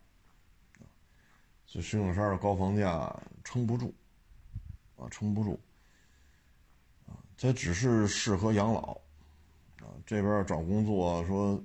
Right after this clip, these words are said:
这个那个，那可太费劲了，啊，哎，反正十二万套了，啊，十二万套，前台可展示了，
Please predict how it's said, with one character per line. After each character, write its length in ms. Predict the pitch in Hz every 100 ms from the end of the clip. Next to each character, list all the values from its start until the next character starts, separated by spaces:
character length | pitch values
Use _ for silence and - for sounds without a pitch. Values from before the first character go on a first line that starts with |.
| -
这 100 | - 87
个 100 | 92
那 180 | 95 87
个， 320 | 92 95 - -
那 140 | 92
可 80 | 85
太 200 | - 92
费 180 | 76 53
劲 140 | 58
了， 100 | - - - - _ - - - - - - - - - - -
啊， 100 | - - - - - - - - - - - - - - - _ _
哎， 500 | 78 71 65 - -
反 140 | - 90
正 60 |
十 180 | 87 -
二 200 | 117 117
万 160 | 117 110
套 240 | 120 92
了， 200 | - - - - - - 60
啊， 140 | 50 - - - -
十 260 | - - 98
二 180 | 113 95
万 200 | 87 78
套， 280 | 85 - -
前 280 | - - 95
台 180 | 95 95
可 220 | - 92
展 220 | 90 -
示 120 | 80
了， 140 | 76